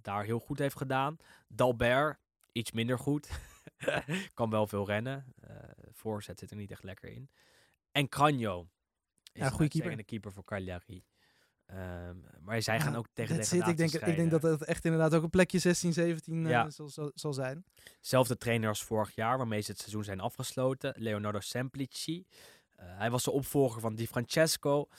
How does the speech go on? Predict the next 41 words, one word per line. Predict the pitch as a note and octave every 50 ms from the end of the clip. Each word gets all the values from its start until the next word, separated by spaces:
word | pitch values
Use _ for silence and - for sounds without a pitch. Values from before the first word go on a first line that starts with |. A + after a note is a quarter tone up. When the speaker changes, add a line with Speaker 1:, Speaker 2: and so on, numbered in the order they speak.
| - - - - _ _ -
Speaker 1:
En | A2+ A2+
Semplici | - - C3 A#2+ A2+ A#2 A#2+ G#2+ - - A2+ A2 G#2
loodste | G#2 G#2+ A2 A2+ - - - G#2+ G2+
ze | - G#2 G2+
naar | G2 F#2+ F#2+ F#2 F#2+ F#2 F#2 F2+
handhaving | F#2 G#2 A2+ A#2+ A#2 - - G#2 G#2+ G#2+ G2 G2+ G2+ G2 F2
in | A2+ A#2+ A#2
de | A2+
Serie | G#2+ - - A2+ A2+ G#2 G#2+ - -
A. | G#2+ G#2+ G#2+ A2+ A#2 - _ _ _ - - _ _ _ _
Eh, | _ - G2 F#2+ F#2 F#2 F2+ F#2+
waardoor | G2 G#2 G2+ A2 A2 A2 G2+
ze | G2 -
toch, | - A#2 G#2+ - -
eh, | G#2 G2+ F#2+ G2+ - -
ja, | - G#2 G2+ -
behouden | G#2 G#2 G2 A2 B2 C3+ C3 B2
bleven | A2+ A2+ A2+ A2+ A2 G#2 G#2
voor | - B2 A#2+
het | A#2 -
hoogste | A#2+ A#2+ B2 A#2 - -
niveau. | A2+ A2 G#2+ - B2 A#2+ C3+ D3+ D#3 - - - - - _ _ _ _
Hartstikke | _ - C3+ C#3 - D3+ B2+ -
mooi, | C3+ C3+ C#3+ D#3 E3 E3+ F#3 F#3+ - -
want | A#2 A#2 A2+ - - _
Cagliari | - B2+ B2 B2 A2+ A2+ A2+ G#2+
is | - G#2 -
gewoon | - - A#2 G#2+ G2+ - _ _ _ _
echt | - B2 - -
wel | - A#2 A2 G#2
een | A2+
leuke | A2 G#2+ G#2+ G2+ -
club. | - A#2+ B2 D3 D3 - -
Ook | - G#2 G#2 -
al | - G#2
zijn | G2+ G#2+ G#2+
de | G#2
fans | - - G#2+ G#2 G2+ G2
soms, | - - F#2+ F#2+ G2 - - -
eh, | F#2 G2 G2+ G#2 _ _ _ - - _ _ _ _
eh, | _ -